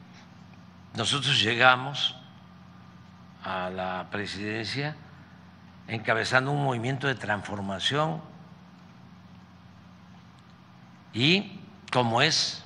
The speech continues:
público y notorio, nosotros llegamos para combatir, para desterrar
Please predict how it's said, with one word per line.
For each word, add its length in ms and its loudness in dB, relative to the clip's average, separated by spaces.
público 420 2
y 60 0
notorio, 640 0
nosotros 440 2
llegamos 640 2
para 280 8
combatir, 720 4
para 200 10
desterrar 920 4